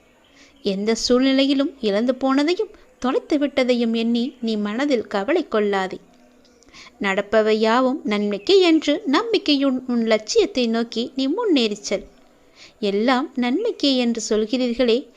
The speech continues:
ஆனால் என் வழிகள் அப்படியேதானே இருக்கின்றது? எந்த நன்மையும் எனக்கு நடக்கவில்லை என்கிறாயா? நீ கொஞ்ச நாள் பொறு.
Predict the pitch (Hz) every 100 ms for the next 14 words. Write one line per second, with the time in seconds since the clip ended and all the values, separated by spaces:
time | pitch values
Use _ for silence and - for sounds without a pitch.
0 | - - 381 403 370 330 311 277 285 359
1 | 392 330 240 - 285 294 285 294 320 453
2 | 370 311 311 294 269 262 262 - - _
3 | - _ - 214 214 240 233 254 349 359
4 | 330 294 262 254 220 202 196 214 208 240
5 | 440 370 269 254 240 226 233 302 - _
6 | _ _ _ _ _ _ 226 214 285 -
7 | _ 339 330 277 233 214 208 202 196 -